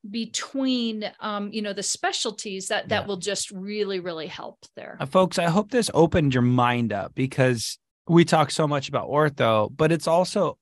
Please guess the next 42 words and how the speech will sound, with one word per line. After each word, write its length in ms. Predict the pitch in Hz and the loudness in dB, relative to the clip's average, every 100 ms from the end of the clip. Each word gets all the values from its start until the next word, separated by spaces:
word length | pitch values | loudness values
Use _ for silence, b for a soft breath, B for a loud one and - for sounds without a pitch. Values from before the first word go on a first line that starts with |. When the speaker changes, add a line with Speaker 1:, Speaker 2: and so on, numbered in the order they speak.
| 156 | -8
Speaker 2:
it's 200 | 151 151 | -2 2
all 260 | 160 180 220 | 6 8 6
multi-specialty. 1040 | 156 127 131 120 107 - 131 139 110 117 | 6 4 2 -2 -4 -4 -6 -6 -6 -2
It 80 | 135 | 0
could 140 | 165 | 2
be 100 | 147 | 0
ortho 520 | - 143 147 139 135 127 | 0 2 2 2 0 0
thinking 300 | 135 135 135 | -2 -6 -4
about 260 | 127 131 | -2 -2
Speaker 1:
Mm-hmm. 380 | - _ _ 196 | -4 _ _ -18
Speaker 2:
G 180 | 180 143 | -6 -4
P 340 | 220 208 170 | -2 -2 0
or 120 | 117 107 | 0 -2
pedo. 400 | - 185 131 113 | -4 0 2 0
It 80 | |
could 160 | - 127 | -2 -4
be 140 | 123 123 | -2 -2
Speaker 1:
Mm-hmm. 60 | |
Speaker 2:
G 160 | 131 127 | -2 -6
P 200 | - 135 | 0 -2
thinking 360 | 135 127 131 127 | -2 -4 -2 0
about 260 | 127 - | 0 -2
pe-, 140 | - - | -6 -4
uh, 160 | 127 120 | -2 -2
periodontist 800 | - 123 127 127 139 160 113 - | -4 0 0 2 0 0 -4 -6
or 60 | |
whatever. 580 | 123 131 165 226 135 107 b b b b _ _ _ _ | 0 4 6 6 4 2 b b b b _ _ _ _
You, 360 | 170 170 - - _ - - _ | -2 0 -2 -10 _ -20 -20 _
you 500 | 147 - 156 160 254 | -16 -10 2 6 6
got 240 | 285 156 | 6 4
your 240 | 135 175 214 | 6 6 6
business 460 | 147 120 131 117 | 4 2 -2 -2
to 100 | - | -2
worry 280 | 123 127 127 | 2 4 4
about 300 | 117 104 98 | 4 0 0
to 100 | 110 | -6
set 280 | - 127 107 | -2 2 4
up, 220 | 101 - | 2 -2
which 240 | 185 139 156 | -4 -2 2
is 140 | 147 | 4
a 60 | 147 | 4
whole 460 | 156 190 185 139 | 6 8 6 4